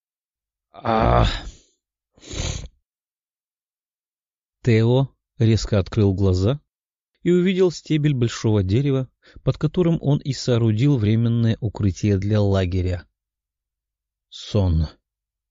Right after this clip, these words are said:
пробормотал парень. Услышав сопение, он повернул голову налево и увидел лицо Галины, что спала рядом,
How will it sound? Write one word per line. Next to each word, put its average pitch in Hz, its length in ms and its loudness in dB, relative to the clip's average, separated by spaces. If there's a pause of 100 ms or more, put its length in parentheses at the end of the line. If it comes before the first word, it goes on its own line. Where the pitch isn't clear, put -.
(140)
пробормотал 95 640 0
парень. 123 360 -2 (760)
Услышав 160 440 -2
сопение, 151 600 0
он 107 200 0
повернул 101 440 0
голову 101 340 2
налево 117 480 0 (500)
и 147 80 0
увидел 160 420 2
лицо 131 400 -2
Галины, 123 720 2
что - 240 -6
спала 95 360 0
рядом, 123 400 0